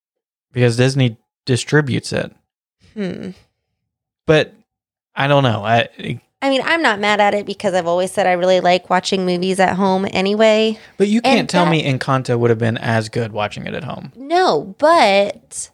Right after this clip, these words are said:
Speaker 2: is Turning Red going to be one of those movies? 'Cause, like, we even said it with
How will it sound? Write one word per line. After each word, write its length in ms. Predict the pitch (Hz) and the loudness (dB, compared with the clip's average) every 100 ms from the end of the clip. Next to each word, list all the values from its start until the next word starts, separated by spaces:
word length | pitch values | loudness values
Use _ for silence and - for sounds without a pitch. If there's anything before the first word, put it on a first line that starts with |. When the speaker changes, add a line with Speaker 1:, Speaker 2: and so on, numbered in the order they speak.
| _ _ _ _ _ _ _ | _ _ _ _ _ _ _
Speaker 2:
is 300 | 226 226 220 | 2 2 2
Turning 380 | - 240 214 185 | 0 0 0 0
Red 460 | 185 196 160 135 175 | 2 4 4 2 0
going 280 | 180 175 170 | -2 -2 -4
to 80 | - | -4
be 60 | 175 | -2
one 140 | 165 | -2
of 80 | 160 | -2
those 240 | 147 - | -4 -6
movies? 500 | 156 143 90 - - | -8 -8 -8 -10 -12
'Cause, 180 | - 302 | -6 0
like, 180 | 277 240 | 0 0
we 80 | 285 | -2
even 300 | 277 247 233 | -2 0 -2
said 240 | - 220 | 2 4
it 160 | 208 196 | 4 4
with 220 | 196 190 | 2 0